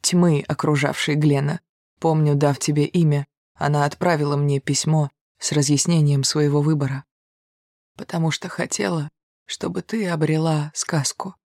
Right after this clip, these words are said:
Что-то совершенное и незамысловатое.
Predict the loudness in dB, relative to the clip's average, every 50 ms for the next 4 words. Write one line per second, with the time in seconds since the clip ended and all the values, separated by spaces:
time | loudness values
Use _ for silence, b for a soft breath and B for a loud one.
0 | _ _ _ _ _ _ _ _ _ -12 -8 -4 -4 -4 -4 -4 -6 -6 -6 -4
1 | -4 -2 -2 0 -2 -2 -2 -2 0 0 2 0 0 -2 -4 -6 -8 _ _ _
2 | _ _ _ _ _ _ -2 0 2 2 2 2 2 0 0 0 0 0 -2 -4
3 | -4 -4 -4 -4 -4 -4 -6 -8 -10 -14 -14 -16 -16 -20